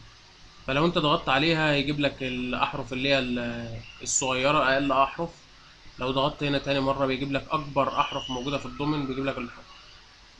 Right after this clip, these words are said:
فده بيعرفك الأحرف اللي موجودة على الضمن. تمام؟ فإحنا دلوقتي هنتكلم عشان الموضوع طول شوية واحنا بن-، بنشرح.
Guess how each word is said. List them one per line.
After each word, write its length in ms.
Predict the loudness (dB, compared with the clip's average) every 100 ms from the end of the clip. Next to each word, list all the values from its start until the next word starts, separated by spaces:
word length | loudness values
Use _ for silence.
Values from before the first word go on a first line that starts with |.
| -20 -20 -20 -20 -20 -16 -6
فده 300 | -2 0 0
بيعرفك 460 | 2 2 0 -4
الأحرف 340 | -4 -4 -4 -4
اللي 120 | -2
موجودة 220 | 0 0
على 100 | -2
الضمن. 220 | -4 -10 -10 -14 -18 -20 -14
تمام؟ 280 | -4 0 0 -4 -14 -20 -20 -20 -20 -20 -20 -6
فإحنا 480 | 0 2 4 4 6
دلوقتي 520 | 8 6 6 2 4
هنتكلم 460 | 2 0 -2 -2 -2
عشان 200 | -2 -2
الموضوع 320 | -2 -4 -4
طول 300 | -4 -4 -4
شوية 460 | -2 -2 0 -4 -8 -16 -20 -20 -20 -20 -20 -20 -20
واحنا 180 | -10 -6
بن-، 340 | -4 -6 -4
بنشرح. 420 | -4 -4 -2 -4